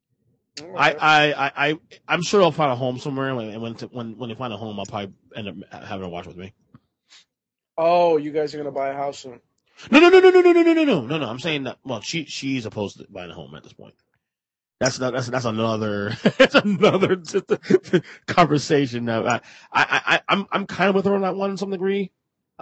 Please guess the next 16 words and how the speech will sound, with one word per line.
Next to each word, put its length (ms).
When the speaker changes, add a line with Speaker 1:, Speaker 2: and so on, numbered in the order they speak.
Speaker 2:
I, 200
I 120
like 260
renting. 440
There's 120
some, 260
there's, 200
you 80
know, 120
I 80
don't, 160
I 80
know 380
it's, 240
it's 260
kinda 340